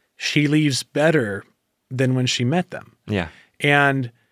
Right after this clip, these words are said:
Speaker 1: if you look at that and sort of this idea of justice and, and these sort of, like, Dream of Io elements that, that we've talked about in our last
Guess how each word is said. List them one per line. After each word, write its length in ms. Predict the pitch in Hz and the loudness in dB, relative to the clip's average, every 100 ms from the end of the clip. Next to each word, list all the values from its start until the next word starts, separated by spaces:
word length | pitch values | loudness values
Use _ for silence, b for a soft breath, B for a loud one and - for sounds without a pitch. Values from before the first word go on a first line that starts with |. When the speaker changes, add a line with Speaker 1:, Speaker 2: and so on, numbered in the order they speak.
| _ _ _ _ _ _ | _ _ _ _ _ _
Speaker 1:
if 180 | - 151 | -4 -2
you 140 | 160 143 | 0 0
look 300 | 143 226 226 | 2 2 2
at 240 | - 117 | -2 -2
that 400 | 127 135 107 - | 0 2 0 -4
and 180 | 123 127 | -2 -2
sort 260 | - 151 147 | 0 2 2
of 120 | 127 | 0
this 180 | 131 - | -2 -2
idea 800 | 120 120 110 131 147 135 113 101 - _ _ _ _ _ _ _ _ _ _ _ | -2 -4 -2 0 2 2 0 -4 -12 _ _ _ _ _ _ _ _ _ _ _
of 260 | 135 135 120 | -2 0 0
justice 680 | - - 131 - 123 110 - | -2 -2 0 -2 -4 -4 -4
and, 180 | 120 107 | -4 -2
and 140 | 120 | -2
these 140 | 123 - | 0 0
sort 180 | 151 | 0
of, 100 | 135 | 0
like, 200 | 123 113 | 0 -2
Dream 260 | 113 127 139 | 0 0 2
of 160 | 131 113 | 0 0
Io 260 | 120 120 | 0 0
elements 560 | 110 120 127 123 104 - | 0 0 2 0 -2 -4
that, 280 | - 98 - | -4 -6 -4
that 140 | 117 | -6
we've 200 | 104 117 | -2 -4
talked 300 | - 117 123 | -4 -4 -2
about 180 | 120 117 | -2 -4
in 100 | 107 | -2
our 100 | 107 | -6
last 480 | 104 107 107 - - | -4 -4 -6 -6 -12